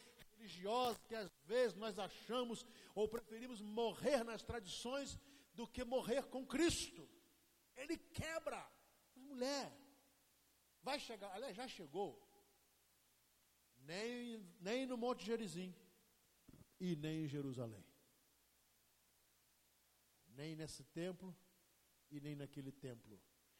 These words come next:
Nem nessa denominação e nem naquela denominação. Na verdade,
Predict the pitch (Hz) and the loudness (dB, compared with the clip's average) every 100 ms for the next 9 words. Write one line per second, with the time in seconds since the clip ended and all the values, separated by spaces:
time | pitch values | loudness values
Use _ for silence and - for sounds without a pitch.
0 | - - 139 175 156 165 - 156 151 151 | -20 -12 -8 -6 -6 -8 -4 -4 -4 -4
1 | 147 - 170 180 175 - - - - - | -4 -2 -2 -2 -4 -8 -20 -20 -12 -2
2 | 151 156 151 - 147 139 139 135 123 - | 0 0 -4 -4 -2 -2 -2 -4 -6 -8
3 | 120 - - _ _ _ _ _ _ _ | -14 -18 -20 _ _ _ _ _ _ _
4 | 113 139 160 139 107 127 151 139 107 | -10 -8 -4 -6 -6 -6 -4 -6 -10